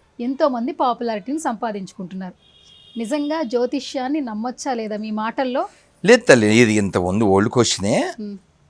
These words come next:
Speaker 2: జ్యోతిష్యం ఉంది నాన్న, అది నిజం, ప్రామాణికమే.
Speaker 1: ఆ.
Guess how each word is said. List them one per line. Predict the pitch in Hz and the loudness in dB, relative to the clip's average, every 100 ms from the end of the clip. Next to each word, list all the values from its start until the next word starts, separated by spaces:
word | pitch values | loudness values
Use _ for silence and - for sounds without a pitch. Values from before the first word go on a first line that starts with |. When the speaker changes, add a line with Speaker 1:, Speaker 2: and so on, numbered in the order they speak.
| - 87 | -12 2
Speaker 2:
జ్యోతిష్యం | 131 190 269 - 196 | 2 4 2 4 4
ఉంది | 165 190 | 4 4
నాన్న, | 120 95 | 4 2
అది | 101 104 | 2 2
నిజం, | 107 156 277 | 4 6 6
ప్రామాణికమే. | - 180 208 240 214 147 101 - | 6 6 8 8 6 2 -4 -6
Speaker 1:
ఆ. | 208 185 | -12 -12